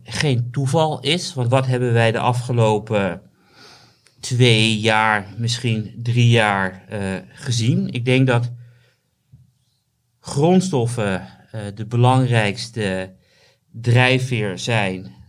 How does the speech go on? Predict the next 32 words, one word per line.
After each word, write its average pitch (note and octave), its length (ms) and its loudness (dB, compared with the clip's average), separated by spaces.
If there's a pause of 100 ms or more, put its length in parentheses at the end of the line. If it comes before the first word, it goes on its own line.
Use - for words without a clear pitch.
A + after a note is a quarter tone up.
eh, G#2 140 -18 (200)
van A2 220 -6
inflatie. A2+ 580 -2
Dus G#2+ 120 -8
op G#2 100 -8
het A2 140 -14
moment G#2+ 280 -4
dat G2+ 140 -4
je - 60 -12
grondstoffen A#2 840 0 (360)
ziet A#2 260 -4
stijgen, A2+ 720 0 (440)
dan A2+ 100 -8
gaat A2 220 -6
de - 80 -10
inflatie, G#2+ 920 -4 (100)
eh, F#2 160 -14
erachteraan, A2 720 0
gaat A#2 260 -4
de F2 80 -10
inflatie G#2+ 840 -4 (380)
omhoog, A2 720 0 (160)
dan G#2 200 -6
zie A2 280 -4
je, F#2 280 2 (220)
eh, G#2 160 -14 (920)
dat A2+ 260 -6
de G#2+ 80 -4
Fed A#2+ 420 0 (1300)
de A#2 120 0
rente C3+ 340 2
verhoogt. B2 540 0